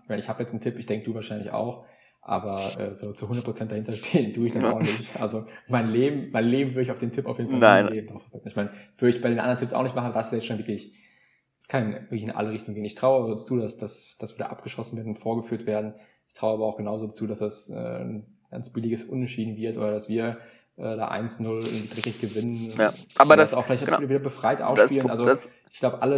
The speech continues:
Speaker 2: das Problem
Speaker 1: ist
Speaker 2: ist,
Speaker 1: möglich.
Speaker 2: oh, ja, jetzt mache ich noch mal einen kleinen Seitenhieb. Das, was man uns nicht zutraut, ist, dass wir das Spiel dominieren, drei null gewinnen.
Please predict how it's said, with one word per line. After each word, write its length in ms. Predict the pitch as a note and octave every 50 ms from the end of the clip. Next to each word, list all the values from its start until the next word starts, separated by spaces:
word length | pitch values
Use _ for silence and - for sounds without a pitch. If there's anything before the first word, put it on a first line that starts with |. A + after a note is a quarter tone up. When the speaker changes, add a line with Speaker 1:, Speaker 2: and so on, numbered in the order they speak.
| C3+ -
Speaker 2:
das 40 |
Problem 400 | - D3+ C3+ C3 D3 D#3+ F3+ D3+
Speaker 1:
ist 120 | C3+ - -
Speaker 2:
ist, 60 | -
Speaker 1:
möglich. 280 | - - - - - -
Speaker 2:
oh, 40 | -
ja, 220 | B2+ C#3 D#3+ E3
jetzt 260 | A#2+ - - - -
mache 220 | D#3 D3+ F3 F#3 F#3
ich 80 | D#3
noch 140 | D3 C3 B2
mal 100 | B2 G#2+
einen 120 | A2+ A#2 A2
kleinen 320 | C3 A2 G2+ A2+ A#2 G#2
Seitenhieb. 540 | G#2 G#2+ A2+ G#2+ - A#2+ B2 C#3 D3+ - - - - - _
Das, 200 | C3+ C3 - -
was 180 | C#3 D3+ -
man 140 | E3+ C#3+ C3+
uns 180 | B2+ C3+ - -
nicht 220 | C#3+ F3+ F#3 -
zutraut, 460 | - D3 C3+ - - B2 A#2+ C3 C3+
ist, 100 | C#3+ -
dass 160 | C3 B2+ - -
wir 80 | B2
das 120 | A2+ A#2+ -
Spiel 220 | - - C3 B2
dominieren, 560 | A#2+ A#2+ A#2+ A#2+ A#2+ A#2+ B2 B2+ B2+ B2+ B2
drei 220 | - A#2 A2+ A2 A2+
null 200 | A2+ A2+ A2+ A2+
gewinnen. 420 | A2+ G2+ G2 F2+ - - -